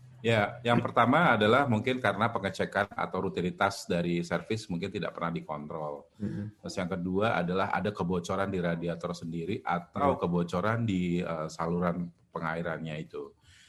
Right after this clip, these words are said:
Speaker 1: Terus kemudian ada juga yang, eh, kalau anak-anak bilang melenting ya. Jadi apa namanya, si air atau oli itu masuk ke dalam mesin, kemudian akhirnya menyebabkan jadi meledak.
Speaker 2: Ya.
Speaker 1: Nah, kalau mobil seri lima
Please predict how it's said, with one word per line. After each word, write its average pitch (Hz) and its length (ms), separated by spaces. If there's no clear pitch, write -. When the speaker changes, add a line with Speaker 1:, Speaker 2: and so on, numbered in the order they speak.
Speaker 1:
Terus 120 160
kemudian 107 560
ada 98 160
juga 98 400
yang, 104 320
eh, 85 600
kalau 87 320
anak-anak 92 400
bilang 104 240
melenting 101 560
ya. 82 80
Jadi 90 480
apa - 320
namanya, 92 240
si 90 320
air 95 400
atau 87 400
oli - 160
itu - 80
masuk 107 400
ke 90 80
dalam 82 160
mesin, 113 320
kemudian 90 320
akhirnya 95 320
menyebabkan 90 480
jadi 85 240
meledak. 85 400
Speaker 2:
Ya. 95 240
Speaker 1:
Nah, 92 480
kalau 147 300
mobil 123 340
seri 110 320
lima 123 560